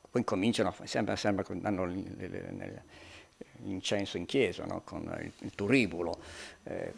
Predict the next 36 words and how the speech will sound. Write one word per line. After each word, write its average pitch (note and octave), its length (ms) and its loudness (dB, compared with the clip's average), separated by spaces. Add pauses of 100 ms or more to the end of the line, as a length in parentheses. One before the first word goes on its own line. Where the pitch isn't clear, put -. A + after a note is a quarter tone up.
(100)
però D3 220 10
loro C#3 120 10
affermano G#2 720 2 (400)
che A#2 380 6 (340)
tutto - 280 2
avviene G2+ 1040 6
perché, G#2 300 2
perché G2 320 0
il A2 100 6
pendolo F#2 720 0
risponde G2 640 0
a, F2 440 -4
a F2 80 -6
delle E2+ 600 -2 (320)
energie, G#2 800 4
queste - 240 -6
energie, F#2 540 2
invece A2+ 380 2
lui F#2+ 200 2
dimostra A2 760 8
che G2+ 140 -4
qualsiasi G2 540 0
persona, A2 680 8
se - 840 -8
tu A2+ 100 2
gli G2 160 2
poni A#2 220 8
delle G2+ 160 6
domande, B2 480 10
a - 20 8
un G2 120 6
certo - 420 4
punto, C3 580 10
una G2+ 220 2
volta F#2+ 400 6
che A#2 340 6